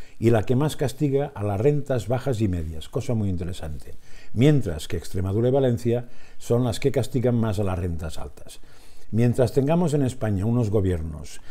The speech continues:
que el planteamiento que se hacen es gastar mucho y para recaudar solo ingresar vía impuestos,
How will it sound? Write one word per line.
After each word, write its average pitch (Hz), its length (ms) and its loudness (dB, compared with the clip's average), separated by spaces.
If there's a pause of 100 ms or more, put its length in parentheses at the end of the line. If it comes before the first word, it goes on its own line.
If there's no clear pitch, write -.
(160)
que 113 80 4
el 107 80 6
planteamiento 120 600 4
que 120 100 0
se 139 160 2
hacen 147 320 2
es - 340 -6 (340)
gastar 127 440 4
mucho 98 480 0 (340)
y 180 120 6
para 123 260 6
recaudar 110 720 4 (180)
solo 135 600 6
ingresar 113 500 4
vía 104 220 4
impuestos, 160 640 0